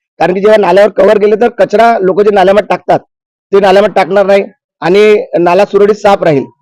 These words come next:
म्हणून मी निवेदन सुद्धा करणार आहे बावनकुळे साहेबांना, एक विनंती करणार आहे की या नाल्याला, अ, पूर्ण कव्हर नाला करून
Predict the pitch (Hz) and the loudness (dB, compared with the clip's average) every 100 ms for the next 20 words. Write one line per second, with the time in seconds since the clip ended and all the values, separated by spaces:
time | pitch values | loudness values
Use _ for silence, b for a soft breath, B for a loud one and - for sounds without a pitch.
0 | _ _ - 175 214 214 190 202 202 180 | _ _ -4 0 2 2 2 0 -2 -2
1 | 202 190 190 190 175 180 180 180 175 180 | -2 0 0 0 0 -2 -2 0 0 -2
2 | 165 165 185 190 185 170 160 156 165 175 | -2 -2 -2 -2 -2 -2 -2 -4 -2 -2
3 | 160 160 170 185 202 - _ - 160 156 | 0 -2 0 0 -2 -8 _ -4 -2 -2
4 | - - 180 175 170 190 190 175 180 180 | -6 -6 -4 -2 0 0 0 0 0 0
5 | 214 | 0